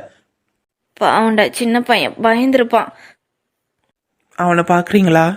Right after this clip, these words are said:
Speaker 2: நான் வர சொல்லட்டுங்களா?
Speaker 1: ம், வர சொல்லுடா. இப்போதைக்கு கண்ணா மட்டும்தான் என்னோட சந்தோஷமா இருக்கான். அவனை பார்க்கும் பொழுது, அவனை சிரிக்கும் பொழுதெல்லாம்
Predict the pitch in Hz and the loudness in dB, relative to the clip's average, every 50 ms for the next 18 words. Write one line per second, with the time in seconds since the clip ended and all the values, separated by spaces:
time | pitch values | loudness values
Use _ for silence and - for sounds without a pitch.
0 | - _ _ _ _ _ _ _ - 180 170 156 160 160 175 196 - 214 208 190 | -8 _ _ _ _ _ _ _ -6 -6 -2 0 0 0 0 -2 -2 -2 -2 -2
1 | 180 170 165 160 160 170 185 262 - - _ _ _ _ _ _ _ _ _ _ | 0 -2 0 2 2 2 2 0 -2 -8 _ _ _ _ _ _ _ _ _ _
2 | _ _ - 226 226 226 220 220 226 233 226 _ _ _ _ _ - 196 214 208 | _ _ -8 -6 -4 -4 -4 -4 -6 -6 -8 _ _ _ _ _ -4 0 0 0
3 | 208 214 208 - 214 175 185 185 175 190 196 202 208 208 _ _ _ _ _ _ | 0 0 -2 0 0 0 0 0 0 0 -2 -2 -4 -8 _ _ _ _ _ _
4 | _ _ _ _ _ _ _ _ _ _ _ _ _ _ _ _ - 190 196 - | _ _ _ _ _ _ _ _ _ _ _ _ _ _ _ _ -8 -8 -8 -4
5 | - 220 214 214 226 214 214 - 233 226 - - - _ _ _ _ - - 247 | -2 -2 -2 0 -2 -2 0 0 0 2 0 0 -8 _ _ _ _ -6 -4 -2
6 | 226 220 226 226 233 226 214 208 - - 240 240 240 247 254 240 233 226 226 220 | -2 0 -2 -2 -2 -2 -2 -4 -4 -4 -2 -2 0 0 -2 -2 -2 -4 -4 -4
7 | 220 240 - 240 - 220 226 240 247 247 254 247 240 240 247 254 247 233 233 240 | -6 -4 -4 -4 -4 -2 0 0 0 0 0 0 0 2 2 2 2 2 2 0
8 | - 233 - - _ _ _ _ _ _ _ _ _ _ - - 247 233 226 226 | -2 -4 -4 -4 _ _ _ _ _ _ _ _ _ _ -6 -2 0 0 0 0
9 | 233 233 - 156 - 233 226 - 247 247 240 233 233 240 240 226 226 233 226 226 | 0 0 0 0 0 0 -2 0 0 2 4 4 4 2 2 4 4 4 4 4
10 | - - - 240 233 233 226 233 240 - - 240 247 254 247 - 269 269 262 247 | 0 -2 -4 -2 -2 -2 -4 -6 -8 -8 -6 -6 -6 -6 -4 -2 -2 0 2 2
11 | 233 240 240 233 233 240 247 247 240 | 2 2 2 2 0 0 0 -2 -2